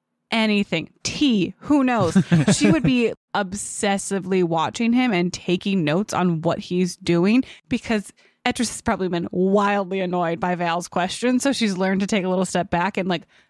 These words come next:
Speaker 1: at the right times, ask questions.
Speaker 2: And I would say even more than that, what Etris often does is he does not give you helpful answers to your questions.
Speaker 1: Right.
Speaker 2: He is very much a old grandma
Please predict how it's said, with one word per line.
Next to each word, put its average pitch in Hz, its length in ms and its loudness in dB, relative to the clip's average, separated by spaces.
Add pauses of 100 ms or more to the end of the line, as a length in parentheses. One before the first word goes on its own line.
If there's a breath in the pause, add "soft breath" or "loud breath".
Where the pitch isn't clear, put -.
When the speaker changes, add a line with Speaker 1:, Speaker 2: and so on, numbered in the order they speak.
(140)
Speaker 1:
at 214 200 -2
the 202 100 0
right 180 280 -2
times, 214 720 0
ask - 400 -6
questions. 294 840 -2 (220)
Speaker 2:
And 170 120 0
I 175 80 0
would 180 120 2
say 196 180 0
even 160 340 2
more 123 280 2
than 170 180 2
that, 170 300 0
what 139 220 -2 (100)
Etris 139 540 -2
often 120 440 0
does 113 600 0
is 120 220 0
he 151 180 0
does 139 220 2
not 123 400 0
give 117 180 0
you 117 160 4
helpful 117 480 0
answers 101 400 -2
to - 100 -2
your 95 120 0
questions. - 440 -2
Speaker 1:
Right. 180 240 -2 (140)
Speaker 2:
He 170 220 0
is 170 140 2
very 165 280 0
much 147 420 -2
a 120 400 0 (400 soft breath)
old 151 540 2
grandma 156 600 0